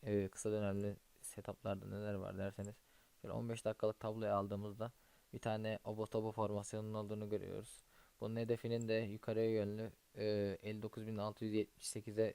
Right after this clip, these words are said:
denk geldiğini görüyoruz. Önceden düşüş gelmeden, e, önce şöyle göstereyim. Dört saatlik bazda.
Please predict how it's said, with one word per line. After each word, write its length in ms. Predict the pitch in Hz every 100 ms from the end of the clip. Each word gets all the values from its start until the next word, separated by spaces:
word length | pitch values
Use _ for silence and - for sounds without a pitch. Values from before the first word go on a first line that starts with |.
| 104
denk 200 | 107 104
geldiğini 340 | 104 104 107
görüyoruz. 360 | 101 95 101 104 - - - - - -
Önceden 440 | 107 117 120 117
düşüş 260 | 120 123 -
gelmeden, 560 | 117 120 110 101 92 - - 107
e, 320 | 104 98 - - - _ - - _ _ _ _
önce 260 | - 101 104
şöyle 360 | - 110 101
göstereyim. 600 | 98 101 - 104 101 107 - - 110
Dört 160 | 101 101
saatlik 360 | 101 98 - -
bazda. 360 | 98 104 110